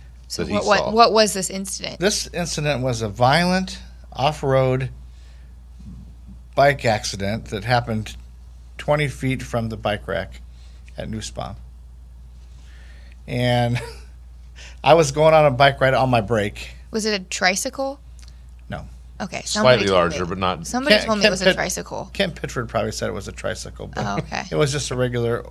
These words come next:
Speaker 3: old bike. I think it was Gary's bike. And, um, I was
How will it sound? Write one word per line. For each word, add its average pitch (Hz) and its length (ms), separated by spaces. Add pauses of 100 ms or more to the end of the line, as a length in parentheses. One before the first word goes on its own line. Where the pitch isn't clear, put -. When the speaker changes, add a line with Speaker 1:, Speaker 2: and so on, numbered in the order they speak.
(160)
Speaker 3:
old 117 220
bike. 104 260
I 107 40
think 120 200
it 131 60
was 104 160
Gary's 110 360
bike. 101 380 (640)
And, 113 640
um, 104 440 (640)
I 135 300
was 117 880